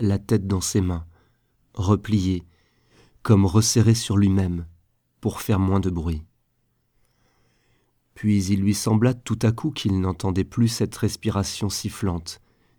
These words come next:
qui lui causait une sensation si douloureuse. Il écarta les mains et regarda.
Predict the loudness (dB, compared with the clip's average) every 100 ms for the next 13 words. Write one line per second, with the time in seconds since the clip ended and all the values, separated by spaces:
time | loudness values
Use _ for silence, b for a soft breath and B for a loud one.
0 | _ -16 -4 0 0 2 2 4 2 0
1 | -2 -2 -4 -4 -6 -6 -8 -6 -6 -4
2 | -2 0 0 -2 -6 -10 -16 _ _ _
3 | _ _ _ _ _ _ _ _ -10 -4
4 | -2 -2 -2 -2 -2 0 2 2 2 0
5 | -6 _ _ _ _ _ _ _ -2 0
6 | 2 2 0 0 -6 -6